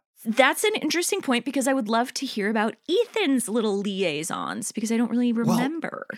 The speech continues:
Speaker 2: he only has, he's married in the movies to, to Julia, Julia Mead, played by Michelle Monaghan, who, you know, babe.
Speaker 1: Yeah.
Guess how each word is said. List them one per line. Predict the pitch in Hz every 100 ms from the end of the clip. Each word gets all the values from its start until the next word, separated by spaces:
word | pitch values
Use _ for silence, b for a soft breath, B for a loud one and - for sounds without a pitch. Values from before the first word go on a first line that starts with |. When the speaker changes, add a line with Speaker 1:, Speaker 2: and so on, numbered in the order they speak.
| -
Speaker 2:
he | - - 185 180
only | 214 254 254
has, | 202 196 180 156 - - _ 190
he's | 165 185 156
married | 151 160 262 214 127
in | 120
the | 117
movies | 135 123 92 95 - -
to, | 123 110 107 107 -
to | 127
Julia, | 113 147 151 95 95 - -
Julia | 123 135 127
Mead, | 117 123 107 113
played | 131 113
by | 113
Michelle | 107 - 113
Monaghan, | 113 110 107 101 101
who, | 107 101 98 _ _ _ _
you | 117
know, | 92 107 - _ _ 117
babe. | 104 98 131 - -
Speaker 1:
Yeah. | 202